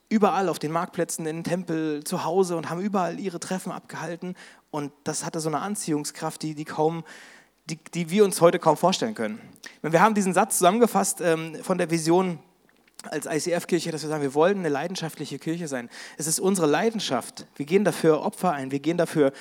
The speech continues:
Meilen, dass Menschen Jesus Christus ähnlicher werden, dass sie furchtlos leben und ihr Umfeld positiv beeinflussen.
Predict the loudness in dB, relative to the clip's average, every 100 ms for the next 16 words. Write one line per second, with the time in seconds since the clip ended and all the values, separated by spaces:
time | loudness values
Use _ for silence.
0 | -16 -20 -8 0 2 4 2 -2 -8 -20
1 | -16 -4 -2 0 0 0 0 -2 -2 0
2 | 0 0 -4 -2 -2 -2 0 2 0 0
3 | -4 -6 -10 -6 -4 0 6 6 6 4
4 | 4 6 6 4 0 2 2 2 0 2
5 | 2 2 -4 -4 -4 -2 -6 -6 -6 -8
6 | -14